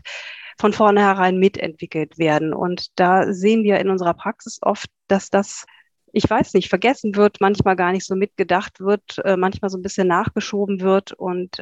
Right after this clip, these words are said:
ähm, das ist unsere Empfehlung immer an die Praxis, Wirkungskonzepte direkt von Anfang an mitzudenken, mit einzustielen. Und wenn sich dann ein Projekt letztlich auch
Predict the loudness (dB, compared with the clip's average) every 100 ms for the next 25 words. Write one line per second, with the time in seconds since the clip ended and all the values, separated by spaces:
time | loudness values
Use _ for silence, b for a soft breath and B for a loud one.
0 | -4 -2 -2 -2 -4 -4 -6 -6 -12 -12
1 | -12 -8 0 0 2 0 4 4 4 0
2 | -6 -20 _ -14 -4 -4 -2 2 4 2
3 | 2 0 0 0 -4 -2 -4 -4 -10 -10
4 | -6 0 2 4 2 2 -2 0 -2 -2
5 | -2 0 2 0 -2 -4 -2 -4 -4 -4
6 | -2 -2 0 -2 -4 -2 0 -2 -2 -2
7 | -2 -2 -2 -2 -2 -6 -8 -4 2 4
8 | 4 0 -2 0 0 0 -2 0 0 0
9 | -4 -6 -2 0 0 -2 -6 -6 -8 -4
10 | -2 -2